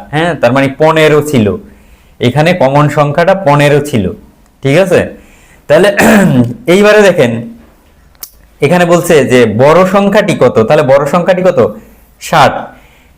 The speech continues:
গসাগু কত? গসাগু, গসাগু কি? কমন, দুইটার মধ্যেই কমন। তাহলে দুইটার মধ্যে কমন কোনটা? পনেরো। এই যে দেখেন এক্স, এখানে থ্রি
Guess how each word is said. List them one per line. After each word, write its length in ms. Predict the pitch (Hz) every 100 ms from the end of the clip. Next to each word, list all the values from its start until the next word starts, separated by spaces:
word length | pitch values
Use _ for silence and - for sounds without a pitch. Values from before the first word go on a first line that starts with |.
| _ _ _ _ _ _ _ _ _ _ _
গসাগু 680 | - 113 180 202 240 226 196 185
কত? 180 | 127 - 104 95 - _ _ 107 113
গসাগু, 380 | 180 185 180 131 117
গসাগু 340 | 156 202 196
কি? 200 | 202 135 98 - - _ _ _
কমন, 440 | 214 220 214 160 123 110
দুইটার 280 | 147 190 185
মধ্যেই 400 | 190 165 226 254 254 170
কমন। 340 | 170 139 110 101
তাহলে 180 | 160 165
দুইটার 260 | 160 180 196
মধ্যে 160 | 202
কমন 280 | 185 196 214 214
কোনটা? 340 | 214 196 170 104 92 - - _ _ _ _
পনেরো। 520 | 151 147 135 120 104 92 98 113
এই 120 | 135 151
যে 80 | 151
দেখেন 280 | 135 127 107
এক্স, 300 | 117 139 - - -
এখানে 320 | 131 156 160 196 214 - - -
থ্রি 160 | -